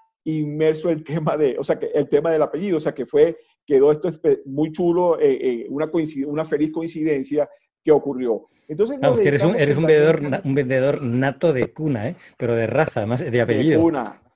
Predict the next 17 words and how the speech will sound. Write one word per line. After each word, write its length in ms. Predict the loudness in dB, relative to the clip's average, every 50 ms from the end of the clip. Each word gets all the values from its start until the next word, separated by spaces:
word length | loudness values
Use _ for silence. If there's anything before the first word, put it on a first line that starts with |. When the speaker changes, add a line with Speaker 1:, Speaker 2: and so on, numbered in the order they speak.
| _ _ _ _ _ _ _ _ _
Speaker 1:
Amigo 480 | -10 -8 -8 -6 -4 -4 -2 -2 -4 -4
mío, 340 | -4 -4 -2 -2 0 0
exactamente. 800 | 0 -2 -2 -4 -4 -2 -2 -2 -2 -2 -4 -8 -8 -8 -8 -6
En 100 | -6 -4
el 100 | -2 -2
apellido 640 | -2 -2 -2 -4 -4 -4 -2 0 0 0 2 0 0
está 420 | -2 -4 -2 2 2 4 4 2 2
y 140 | 0 -2
en 80 | -4 -4
mi 100 | -6 -8
historia 480 | -10 -12 _ -2 0 0 2 2 0 -2
de 140 | -2 -4
muy 240 | -6 -6 -8 -8 -8
chiquito, 560 | -8 -10 -8 -6 -6 -6 -4 -2 -2 0 0
de 120 | 0 -2 -4
muy 180 | -4 -6 -6
pequeño, 680 | -4 -6 -6 -4 -4 -4 -4 -4 -4 -6 -8 -8 -8